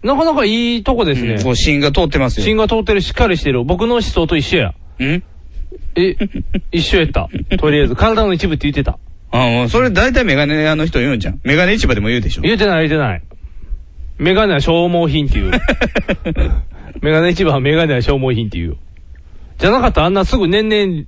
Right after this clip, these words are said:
Speaker 1: あの、すぐ販売せえへんもん。
Speaker 2: ホームページ全然活用されてないで。
Speaker 1: ああ。エスエヌエス活用してるから。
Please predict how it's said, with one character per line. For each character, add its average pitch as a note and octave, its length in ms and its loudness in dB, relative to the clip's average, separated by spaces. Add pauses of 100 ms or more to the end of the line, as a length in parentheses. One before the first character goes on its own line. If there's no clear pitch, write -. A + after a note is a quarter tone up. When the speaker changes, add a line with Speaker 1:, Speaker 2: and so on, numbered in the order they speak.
Speaker 1:
あ C3+ 100 -2
の、 C3+ 220 0
す G#3+ 160 -4
ぐ D#3 100 2
販 D#3 180 0
売 D#3+ 140 2
せ - 80 2
え E3+ 60 2
へ A2 60 -2
ん - 20 -4
も G2+ 60 -6
ん。 - 0 - (340)
Speaker 2:
ホ F#3+ 140 0
ー G3 100 2
ム F3 80 -4
ペ D3 140 2
ー - 20 2
ジ G#2 120 -2
全 E3+ 200 0
然 E3 180 0
活 D3 240 0
用 C3+ 80 0
さ B2+ 100 0
れ A#2 80 2
て A2 120 -2
な G#2 100 -2
い G2 60 -4
で。 - 240 -6
Speaker 1:
あ F2+ 760 -4
あ。 - 40 -20 (320)
エ G#3 80 4
ス - 140 0
エ C4+ 100 2
ヌ B3+ 60 0
エ B3 60 2
ス - 80 -2
活 - 220 0
用 A#2 60 0
し G2+ 40 -4
て - 80 -2
る G#2+ 80 0
か F#2 120 -6
ら。 E2+ 100 -8